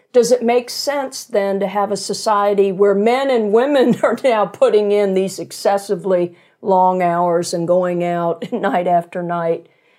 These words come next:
uh, with the colleagues? Is, is that the kind of society that Japan wants? And I'm, I'm hearing, again, mostly from my female friends that they don't necessarily want that lifestyle. That then impacts their ambition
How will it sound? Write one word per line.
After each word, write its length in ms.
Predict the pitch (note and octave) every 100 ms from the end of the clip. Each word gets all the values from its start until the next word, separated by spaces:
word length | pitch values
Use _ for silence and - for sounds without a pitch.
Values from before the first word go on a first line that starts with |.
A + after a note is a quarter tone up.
| _
uh, 220 | F#3 F3+ E3
with 240 | F#3+ F#3+
the 80 | F#3
colleagues? 640 | F#3 G3+ F3+ F#3 E3 D#3 -
Is, 180 | F#3+ -
is 200 | F#3+ E3+
that 300 | G3+ A3+ -
the 60 | G3+
kind 260 | - G3+
of 80 | F#3
society 640 | - F3+ - F3 F3 E3+ E3
that 300 | D#3+ E3 - _ _ _
Japan 500 | - G3 F#3 E3+ E3
wants? 440 | A3 F4 B2+ -
And 140 | F3 F3
I'm, 240 | F#3+ F#3+
I'm 240 | - F#3 F#3+
hearing, 540 | F#3+ A#3 B3 G#3+ F#3+
again, 400 | F3 F#3+ G#3 F3
mostly 460 | F#3 A3 A#3 G3+ F#3
from 260 | F#3 F3+
my 260 | E3 D#3 D#3 - _ _
female 460 | D4 F4+ F4 E3+
friends 460 | E3 - F3+ F3 F3
that 220 | F#3 - _ _ _
they 240 | A#3 E4 G4+
don't 240 | F4 D#4+
necessarily 600 | B3 B3 - B3+ A#3 G#3+
want 280 | G3+ G3 -
that 180 | E3+ E3
lifestyle. 600 | F#3+ D#4+ - G3 D3 C3+ - _ _
That 280 | G#3 D#4+ -
then 200 | C4 A#3
impacts 580 | G#3 G#3 G3+ F3+ - -
their 220 | - G3+
ambition 720 | F#3 F3 F3+ E4+ - C#3 -